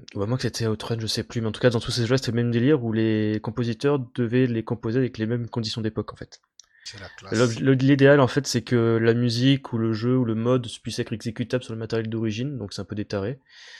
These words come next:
Speaker 1: Bah, pour rappel, il y a à peu près quinze ans, ils avaient sorti un, un, un portage en arcade de Fantasy Zone deux sur système seize. Il y a jamais eu de, <laughs> il y a jamais eu de jeu Fantasy Zone deux en arcade, euh, enfin bref, c'était, c'était déjà assez fou à l'époque.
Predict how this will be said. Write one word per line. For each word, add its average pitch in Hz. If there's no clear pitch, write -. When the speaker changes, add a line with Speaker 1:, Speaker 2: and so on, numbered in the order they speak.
Speaker 1:
Bah, 98
pour 98
rappel, 107
il 104
y -
a -
à -
peu 90
près 101
quinze 101
ans, 107
ils 98
avaient 95
sorti -
un, 95
un, 50
un 87
portage 101
en 95
arcade 101
de 98
Fantasy 95
Zone 98
deux 107
sur 95
système 92
seize. 101
Il -
y -
a 92
jamais 101
eu 101
de, 101
<laughs> -
il 135
y -
a -
jamais 123
eu -
de 113
jeu 104
Fantasy 107
Zone 104
deux 107
en 110
arcade, 110
euh, 95
enfin 95
bref, 98
c'était, -
c'était -
déjà 98
assez 104
fou -
à 113
l'époque. 113